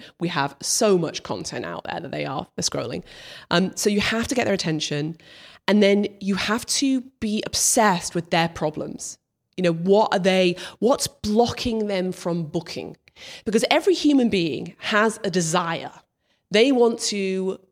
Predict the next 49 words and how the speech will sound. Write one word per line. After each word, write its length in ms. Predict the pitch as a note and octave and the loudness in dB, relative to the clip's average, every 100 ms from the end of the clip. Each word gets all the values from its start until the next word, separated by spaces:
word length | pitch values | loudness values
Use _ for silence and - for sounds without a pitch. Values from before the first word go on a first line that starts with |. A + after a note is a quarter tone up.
| _ - | _ -8
it'll 140 | F3+ | -4
be 40 | F3 | 0
different 380 | G#3 F3+ F3 | 0 -2 -4
for 80 | - | -4
different 240 | E3 E3 F3 | -4 -4 -4
patients. 420 | E3 - D3+ - | -4 -4 -4 -2
Maybe 160 | F#3 | 0
they 100 | F3+ | 2
wanna 180 | F3 F3+ | 2 2
look 160 | F3 - | 0 0
sexy 360 | F#3 - - | -2 -2 -2
on 140 | E3 D#3+ | -4 -2
their 100 | D#3+ | -4
date. 380 | D#3 - - - - - - - | -4 -6 -8 -10 -10 -20 -20 -4
Maybe 460 | G#3 F#3+ G3 G3 F#3+ | 2 4 4 0 0
they 180 | F#3 F3 | 2 2
want 220 | F3 F3 | 2 0
to 60 | |
just 200 | F3 E3+ | 0 -2
feel 100 | - | 2
like 140 | F3 - | 2 0
they've 120 | E3 | -2
got 140 | E3 | -2
their 100 | - | -4
shit 220 | D#3+ - - | -4 -4 -4
together 320 | E3+ D#3 D3+ | -4 -2 -2
because 240 | E3 D#3 | -4 -4
they're 180 | D#3 D3+ | -2 -4
going 280 | D3 D#3 D3+ | -2 -2 -2
into 180 | D3+ D#3 | -4 -6
a 20 | |
new 300 | D#3+ E3 D#3 | -6 -8 -8
job. 460 | - C#3+ A2 A2 - _ _ - - | -4 -2 -2 -6 -12 _ _ -20 -2
Maybe 280 | F#3 A3+ F#3+ | 2 4 6
they 100 | A#3 | 4
just, 300 | A3 - - | 2 -2 -2
these, 180 | G#3 - | -2 0
these 380 | G3+ G3+ G3 | -2 0 0
jowls 560 | - E3+ D#3 E3 A#3 G#3+ | -2 -2 0 2 2 0
are 40 | |
just 180 | E3+ E3 | -2 -4
really 720 | E3 D#3+ E3 E3+ E3 E3 E3 E3 | -2 0 2 4 4 4 4 2
winding 340 | D#3+ D#3+ D#3 | 2 0 0
them 120 | D3+ | 0
up 100 | D#3+ | 2
every 140 | D#3 D#3 | 0 0
time 140 | D#3 | -2
they 60 | D#3 | 0
look, 280 | D#3+ - | -2 -4